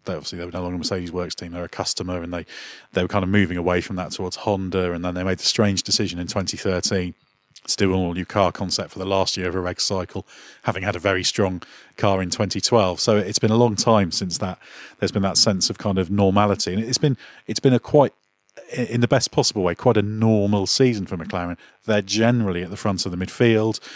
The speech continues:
Their drivers do a good job. They're pretty good at, if they start up there, getting to the end of the race. They're putting upgrades on the car,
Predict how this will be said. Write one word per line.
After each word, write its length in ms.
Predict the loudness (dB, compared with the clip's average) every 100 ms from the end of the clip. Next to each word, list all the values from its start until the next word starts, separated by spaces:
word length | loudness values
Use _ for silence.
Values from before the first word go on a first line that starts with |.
| -20 -16
Their 100 | -4
drivers 320 | 0 2 0 0
do 160 | -4
a 40 | -4
good 180 | -8
job. 440 | -2 2 4 4 0
They're 260 | -4 -4 -6
pretty 320 | _ -8 -8
good 200 | -4 -4
at, 160 | -4 -8 -16
if 100 | -10
they 140 | -6
start 420 | -4 -2 0 -2
up 120 | -4 -4
there, 280 | -4 -4 -8 -18 -20 -20 _
getting 240 | 0 0 0
to 100 | 0
the 100 | 2
end 160 | 2
of 60 | 0
the 100 | 2
race. 340 | 4 4 2
They're 140 | -2 -4
putting 300 | 0 0 0
upgrades 480 | -4 -8 -8 -4 -4
on 100 | -4
the 80 |
car, 600 | -6 2 4 6 4 0